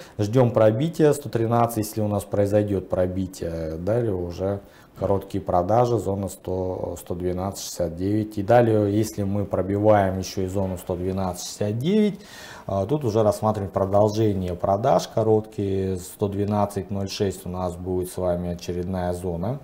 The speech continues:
достижения. Далее сто одиннадцать шестьдесят два. Ну и если мы пробиваем зону сто один шестьдесят два, конечная зона всё-таки сто десять семьдесят один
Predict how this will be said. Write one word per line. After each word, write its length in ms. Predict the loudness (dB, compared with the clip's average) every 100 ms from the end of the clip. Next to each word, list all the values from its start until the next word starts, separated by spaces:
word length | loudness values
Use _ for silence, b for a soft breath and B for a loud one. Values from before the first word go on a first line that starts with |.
| -12
достижения. 800 | -6 -6 -6 -6 -2 0 2 0
Далее 320 | -2 -2 -2 -4
сто 180 | -2
одиннадцать 460 | -2 0 -4 -6 -8
шестьдесят 500 | -6 -6 0 0 2
два. 360 | 2 2 2 -2 B B -2
Ну 80 |
и 280 | 2 4 4
если 240 | 2 0 -2
мы 140 | 0
пробиваем 580 | 0 0 2 4 2 0
зону 240 | -2 -4
сто 180 | -4 -4
один 260 | -4 -4 -6
шестьдесят 340 | -4 -4 -2
два, 260 | 0 0 0
конечная 680 | -2 -2 -4 -6 -8 -6 -4
зона 280 | -2 -2
всё-таки 540 | -4 -4 -6 -6 -6 -6
сто 240 | -4 -6
десять 520 | -2 -4 -4 -6 -8 -14 -20 _ -20 _ -20 -20 -20 -20 -20 -20 -14
семьдесят 580 | -2 2 2 0 0
один 440 | 2 2 2 -2